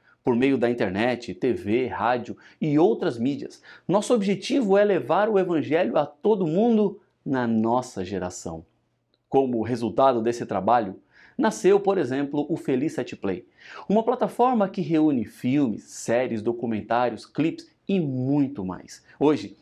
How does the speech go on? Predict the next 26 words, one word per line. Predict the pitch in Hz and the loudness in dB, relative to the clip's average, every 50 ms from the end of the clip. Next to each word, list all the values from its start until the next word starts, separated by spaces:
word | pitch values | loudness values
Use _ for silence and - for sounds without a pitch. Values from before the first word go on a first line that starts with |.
| _ _ _ | _ _ _
temos | 160 156 156 147 135 117 | 2 2 2 0 0 0
mais | 123 123 131 139 151 156 151 143 123 | 0 0 0 2 2 2 0 0 0
de | 135 139 | 0 0
meio | 139 135 135 151 170 175 160 156 | 0 0 2 2 0 2 2 0
milhão | 143 147 151 165 196 220 208 190 151 139 147 165 156 127 110 | 0 0 0 2 2 2 2 2 2 2 2 2 0 0 -2
de | 107 110 123 | -4 -4 -4
inscritos | 135 127 - - - 143 175 175 - 127 113 | -4 -4 -4 -2 0 0 0 0 -2 -2 -2
em | 117 113 | -2 -2
nossos | 117 120 123 - 131 - | -2 -2 -4 -6 -6 -2
canais | - 165 151 127 120 135 143 139 - - - | -2 0 0 0 -2 -4 -6 -8 -10 -8 -4
no | 139 147 | -2 -2
YouTube. | 165 175 170 - 151 143 123 - - - _ _ - - - - | -2 -2 0 -2 -2 -2 -2 -6 -10 -14 _ _ -20 -18 -14 -4
Além | - 139 139 185 247 | 0 2 2 4 4
das | 262 247 - | 2 0 0
produções | - - 190 165 147 - 165 156 143 | 0 0 0 0 0 0 0 0 2
originais | 139 135 135 127 113 104 110 131 147 139 117 104 - | 2 2 2 2 0 0 0 0 0 -2 -2 -4 -8
que | - - | -8 -8
o | - | -6
Feliz | - - 110 123 117 | -4 -2 -2 -2 -2
Sete | - 117 113 - 107 | -2 -4 -6 -6 -4
Play | - 117 117 110 | -2 -2 -2 -2
faz, | 113 - 123 143 160 - - - - - - - - - - | -2 -2 -2 -2 -2 -2 -8 -16 -20 -20 -20 -20 -20 -6 -2
agregamos | - 190 220 214 214 208 262 254 247 233 240 | 0 2 2 2 2 2 2 0 0 0 0
também | - 185 180 202 214 | 0 0 0 0 -2
produções | 202 214 202 202 180 165 - - 196 214 220 196 | 0 0 0 0 0 -2 -2 -2 0 0 2 2
independentes, | 208 190 208 208 - 233 220 170 147 135 - - - - | 2 2 2 0 0 -2 -2 -2 -2 -2 -4 -8 -16 -20